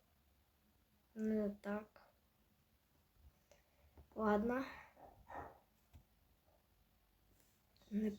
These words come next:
поняв. Зараз перевірю, що там було. А, це тоді, коли я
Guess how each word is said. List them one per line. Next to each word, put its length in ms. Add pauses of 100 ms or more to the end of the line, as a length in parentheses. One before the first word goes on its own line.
(120)
поняв. 380 (540)
Зараз 400
перевірю, 600
що 280
там 260
було. 380 (1300)
А, 180
це 260 (220)
тоді, 280
коли 460
я 440